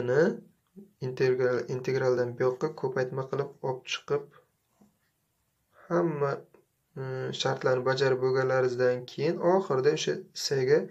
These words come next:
ko'paytirib qo'ysalaringiz bo'ladi mana. Demak,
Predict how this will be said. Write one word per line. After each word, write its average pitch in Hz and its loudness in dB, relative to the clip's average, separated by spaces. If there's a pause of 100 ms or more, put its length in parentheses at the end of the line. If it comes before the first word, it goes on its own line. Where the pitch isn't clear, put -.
(600)
ko'paytirib 156 0
qo'ysalaringiz 135 -2
bo'ladi - -4
mana. 104 -10 (1120)
Demak, 123 4